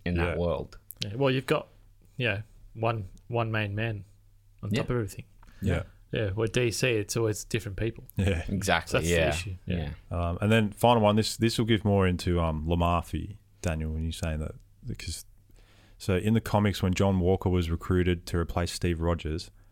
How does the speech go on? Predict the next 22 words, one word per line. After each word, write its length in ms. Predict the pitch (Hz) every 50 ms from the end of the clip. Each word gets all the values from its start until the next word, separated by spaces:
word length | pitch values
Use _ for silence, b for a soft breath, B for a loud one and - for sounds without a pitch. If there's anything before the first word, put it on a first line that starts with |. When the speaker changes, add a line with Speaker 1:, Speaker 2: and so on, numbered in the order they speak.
| - -
Speaker 2:
Hoskins 500 | - 120 120 - - - 107 95 92 87
was 160 | 90 85 80
recruited 460 | 85 82 - - 87 85 80 85 80
with 140 | 82 85 78
him 200 | 87 82 85 82
to 80 | - 80
become 320 | 80 85 - - 80 80
his 100 | 80 78
sidekick 500 | - - - 85 85 85 - - - - - - -
Bucky 440 | 87 82 - - 78 73 87 104 - -
with 140 | 87 80
an 80 | 82 78
equivalent 540 | 76 - - - 98 90 95 98 95 87 -
costume. 520 | - - 98 - - - - 76 - - - - b b b b b b b b b b b b
However, 440 | - 101 104 110 113 104 95 95 101
when 240 | 98 101 98 95
Dwayne 400 | 92 101 92 101 107 120 123 117 110
McDuffie 560 | - - - 95 101 101 - 90 85 87 - - -
told 240 | - 92 90 90 87
ri-, 260 | 87 87 90 90 92 - - _ - - -
writer 340 | 95 92 92 92 92 90 85
Mark 300 | 85 87 87 90 87